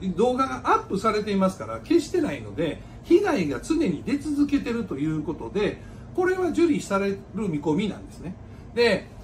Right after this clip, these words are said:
あえてもう僕はこういうのって言ってしまうタイプなんで、先ほど黒川の関係者から電話がありました。「なんとかならんか」と。で、はっきり僕は言っときます。「金で解決しよう」と。五千万用意してくれって言っときました。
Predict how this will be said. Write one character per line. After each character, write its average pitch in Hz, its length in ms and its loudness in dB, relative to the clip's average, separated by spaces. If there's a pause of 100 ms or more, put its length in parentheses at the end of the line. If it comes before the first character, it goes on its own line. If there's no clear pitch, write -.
(140)
あ 240 140 2
え 294 60 2
て 220 120 0
も 165 400 0 (160)
う 185 60 -2
僕 208 140 0
は 269 120 4
こ 254 160 -6
う - 20 2
い 277 40 2
う 262 40 0
の 185 80 0
っ 147 60 -6
て - 100 -12
言 202 140 -4
っ - 20 -10
て - 140 -2
し 240 100 -8
ま 247 80 0
う 233 100 -2
タ 220 120 2
イ 190 40 0
プ 160 60 -4
な 107 120 -8
ん 110 80 -10
で、 123 140 -8
先 196 220 -2
ほ 233 160 -2
ど 302 200 2
黒 277 260 0
川 196 200 0
の 180 300 2 (180)
関 247 200 -2
係 262 100 0
者 190 100 0
か - 60 -4
ら - 60 -8
電 254 180 2
話 285 80 6
が 202 80 2
あ - 20 0
り 127 60 -6
ま 117 100 -10
し - 80 -14
た。 - 160 -14
「な 175 100 -2
ん - 40 -4
と - 80 -2
か - 60 -6
な 175 100 0
ら 202 80 0
ん - 100 -6
か」 - 80 -12 (1000)
と。 - 40 -2
で、 220 80 4
は 269 160 4
っ - 20 2
き 381 100 0
り 349 60 6
僕 202 120 0
は 202 60 4
言 - 80 2
っ - 20 -4
と - 60 -4
き 220 60 -4
ま 196 80 -2
す。 - 100 -10
「金 320 200 4
で 311 80 0
解 285 160 6
決 180 140 0
し - 40 -6
よ 147 120 0
う」 - 60 -6
と。 - 60 -16 (340)
五 208 120 4
千 320 140 6
万 214 120 4
用 190 100 4
意 - 20 2
し 139 40 -4
て 180 60 -6
く 156 80 -2
れ - 60 -4
っ - 20 -8
て - 60 -8
言 143 80 0
っ - 20 -4
と 160 60 -8
き 135 60 -8
ま 123 100 -10
し - 60 -16
た。 - 60 -18